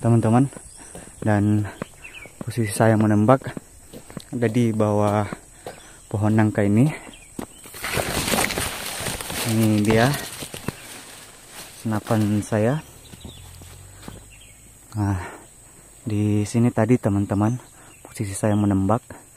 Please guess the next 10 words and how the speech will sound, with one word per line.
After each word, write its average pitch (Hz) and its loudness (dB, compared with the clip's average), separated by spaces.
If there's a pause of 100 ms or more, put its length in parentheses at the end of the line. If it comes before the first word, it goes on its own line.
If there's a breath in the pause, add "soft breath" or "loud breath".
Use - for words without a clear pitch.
(480 loud breath)
dan 101 0
uncal 101 0
lorengnya 104 2
ada 110 2
di 101 0 (680 loud breath)
atas - -6
pohon 104 0
itu. 113 -4 (1400 loud breath)
Dan 101 -2
alhamdulillah 104 0